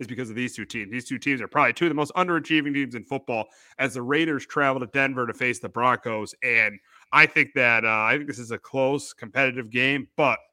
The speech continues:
I'm gonna take the home team here. This might be a battle of two coaches that will, that, that could very easily lose their jobs after one year, uh, with Josh McDaniels and Nathaniel Hackett. But I'll take the, the home team here. I'll go with the Broncos twenty-four to twenty. But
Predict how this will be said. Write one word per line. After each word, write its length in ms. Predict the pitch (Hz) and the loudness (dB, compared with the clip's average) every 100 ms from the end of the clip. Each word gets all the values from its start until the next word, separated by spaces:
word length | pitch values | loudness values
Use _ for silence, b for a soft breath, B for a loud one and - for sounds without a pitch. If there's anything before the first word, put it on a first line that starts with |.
| _ _ _ - | _ _ _ -2
I'm 140 | 156 | -2
gonna 100 | 165 | 0
take 220 | 151 160 | 0 0
the 80 | - | 0
home 240 | 123 135 127 | -2 -2 -2
team 200 | 147 127 | -4 -2
here. 280 | 135 123 - _ - | -2 -2 -6 _ 2
This 280 | 175 175 170 | 2 2 4
might 280 | 208 214 - | 6 4 0
be 360 | 202 156 135 - | 0 2 0 0
a 40 | |
battle 280 | 117 143 139 | 4 4 4
of 80 | 117 | 0
two 160 | 165 | -2
coaches 300 | - 143 117 | 0 0 0
that 120 | 120 123 | -2 -4
will, 160 | 107 _ - 143 | -6 _ -20 -6
that, 240 | 135 117 | -4 0
that 180 | 131 123 | 0 -2
could 140 | 123 | 0
very 240 | 151 156 147 | 4 4 4
easily 220 | 135 131 | 2 -2
lose 200 | 139 120 | -4 -4
their 140 | 120 | -6
jobs 400 | 110 123 117 107 | 0 2 2 0
after 220 | 113 - | -6 -6
one 240 | 113 117 110 | -4 -4 -2
year, 300 | 110 98 - _ _ _ | -4 -8 -10 _ _ _
uh, 140 | 123 110 | -6 -4
with 140 | 110 | -4
Josh 240 | - 123 120 | 0 2 0
McDaniels 460 | 117 120 120 117 104 | -4 -2 -2 -4 -10
and 100 | 101 | -10
Nathaniel 380 | 107 110 104 | -4 -4 -2
Hackett. 400 | 107 120 117 113 | 2 2 0 -4
But 140 | 123 123 | -2 0
I'll 140 | 143 | -2
take 240 | 156 170 156 | 0 -4 -4
the, 80 | - - | -16 -8
the 100 | 131 | -6
home 240 | 123 131 123 | -4 -6 -6
team 240 | 131 117 | -8 -6
here. 320 | 123 120 117 _ _ - | 0 0 0 _ _ 0
I'll 160 | 147 | 0
go 160 | 147 151 | 2 2
with 180 | 147 143 | 2 -2
the 60 | |
Broncos 540 | 110 131 131 - 131 - | -4 0 0 0 -6 -8
twenty-four 480 | - 135 127 139 120 | -8 -6 -6 -6 -6
to 60 | |
twenty. 420 | - 143 131 113 - | -4 -2 -2 -4 2
But 260 | 151 131 | 4 4